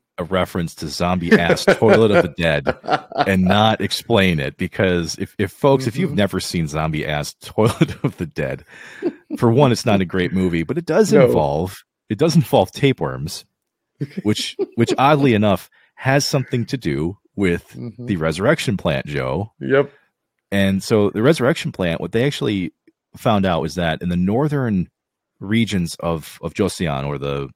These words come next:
Speaker 1: the modern Kor-, uh, Korea as we know it,
Speaker 2: Mm-hmm.
Speaker 1: this, this flower mysteriously began growing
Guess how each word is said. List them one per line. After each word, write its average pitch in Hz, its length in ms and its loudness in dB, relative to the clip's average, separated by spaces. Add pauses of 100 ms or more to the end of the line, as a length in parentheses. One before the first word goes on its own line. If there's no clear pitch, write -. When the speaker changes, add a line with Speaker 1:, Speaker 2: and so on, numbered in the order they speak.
Speaker 1:
the 76 240 -4
modern 87 420 0
Kor-, 80 320 -8
uh, 73 200 -4
Korea 82 260 -4
as 69 100 -6
we 69 80 -8
know 69 160 -6
it, 62 100 -10 (760)
Speaker 2:
Mm-hmm. 110 220 -14
Speaker 1:
this, 120 240 2 (520)
this 107 160 2
flower 98 720 -2
mysteriously 123 720 -4
began 80 300 -4
growing 80 580 -2